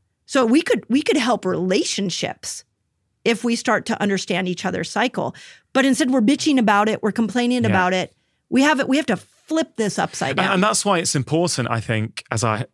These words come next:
Speaker 2: highlighted in our first conversation, but equally in this conversation, that this information is not just for women, it's for men as well.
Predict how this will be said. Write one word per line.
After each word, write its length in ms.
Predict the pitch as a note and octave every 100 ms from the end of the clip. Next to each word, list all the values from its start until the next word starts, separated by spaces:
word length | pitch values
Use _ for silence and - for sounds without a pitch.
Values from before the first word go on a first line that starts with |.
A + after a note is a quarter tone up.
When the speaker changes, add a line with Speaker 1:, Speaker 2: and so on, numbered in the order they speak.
| _
Speaker 2:
highlighted 480 | - C3+ A#2 G#2 A2+
in 100 | G#2+
our 80 | G#2
first 300 | - E3 -
conversation, 600 | - A#2+ G#2 G#2+ G2+ - G2
but 220 | G#2+ -
equally 460 | D#3 E3 - C3 A2+
in 60 | A2
this 160 | E3
conversation, 640 | - C3 A2 - G#2+ - G#2+
that 220 | A2+ A2 - - - _ _ -
this 220 | D#3 F#3+
information 440 | F3 D#3 D3 -
is 80 | G#2
not 140 | B2+ A2+
just 200 | A2+ -
for 80 | G2+
women, 340 | B2+ B2 F#2
it's 120 | - -
for 80 | A#2+
men 280 | A#2 C3+
as 180 | A#2 -
well. 460 | E3 E3 G2+ G2